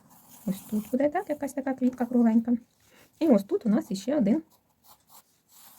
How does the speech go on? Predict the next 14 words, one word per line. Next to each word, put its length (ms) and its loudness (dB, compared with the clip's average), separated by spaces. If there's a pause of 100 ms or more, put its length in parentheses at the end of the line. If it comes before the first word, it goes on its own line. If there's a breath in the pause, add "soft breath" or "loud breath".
(1160)
Так, 120 -8
також 360 -6
якийсь 300 -6
один 260 -2
бутончик. 460 -4 (2750)
Так, 200 -8
який 180 0
ми 80 4
також 260 -6
закриваємо 440 -2
з 40 -10
тим 140 0
нашими 260 0
листочками. 440 -4